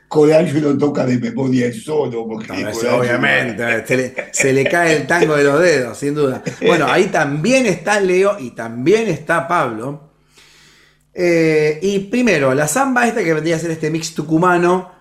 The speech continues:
Speaker 2: y la, la, primero la de Juan, de Juan Falú y Néstor Soria, eh, oh, no me acuerdo el nombre, ¿verdad? Se me hizo una laguna.
Speaker 1: Samba de
Speaker 2: Eh,
Speaker 1: Arribeño.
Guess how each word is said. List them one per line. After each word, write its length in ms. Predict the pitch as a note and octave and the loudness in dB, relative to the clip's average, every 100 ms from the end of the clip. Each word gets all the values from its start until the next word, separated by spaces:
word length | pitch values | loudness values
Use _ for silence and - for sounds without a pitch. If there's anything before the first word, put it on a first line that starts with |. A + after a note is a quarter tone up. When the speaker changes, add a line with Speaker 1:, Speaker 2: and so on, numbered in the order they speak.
| _ | _
Speaker 2:
y 80 | A#2+ | -8
la, 200 | A#2 A#2 | -4 -4
la, 320 | A#2 A#2+ G#2+ | -4 -8 -8
primero 340 | G#2+ C3+ D3+ D3 | -6 -2 0 2
la 120 | C3+ | 2
de 340 | B2+ A#2+ A#2+ | 0 -2 -6
Juan, 460 | A2+ C3 C#3 C3+ A#2 | -6 -4 -4 -4 -6
de 140 | A#2 | -6
Juan 220 | A#2 C3 | -4 -4
Falú 340 | A#2+ C3+ C#3 C#3 | -2 0 2 0
y 40 | |
Néstor 300 | C3+ C3 C3 | -2 -4 -6
Soria, 600 | B2+ D3 C#3 C3 A#2+ A2+ A2 | -2 -2 0 -2 -2 -4 -6
eh, 600 | G#2+ G#2 G2+ G2 F#2+ F#2+ | -10 -10 -10 -12 -12 -14
oh, 1080 | F#2+ F#2 F2+ - - _ _ _ - C3 | -14 -16 -20 -20 -20 _ _ _ -20 -18
no 80 | C3 | -12
me 60 | - | -12
acuerdo 180 | D#3 D#3+ | -10 -8
el 60 | |
nombre, 220 | F3+ A2+ | -8 -10
¿verdad? 200 | A2 A2+ - | -14 -16 -14
Se 80 | C3 | -12
me 80 | |
hizo 140 | C#3+ D3 | -10 -10
una 100 | C#3 | -8
laguna. 320 | C3+ B2 A#2+ | -6 -4 -2
Speaker 1:
Samba 160 | C3+ B2+ | 0 0
de 60 | |
Speaker 2:
Eh, 40 | A#2+ | 0
Speaker 1:
Arribeño. 640 | A#2 C3+ C#3 B2+ A2 - | 0 0 2 2 0 -8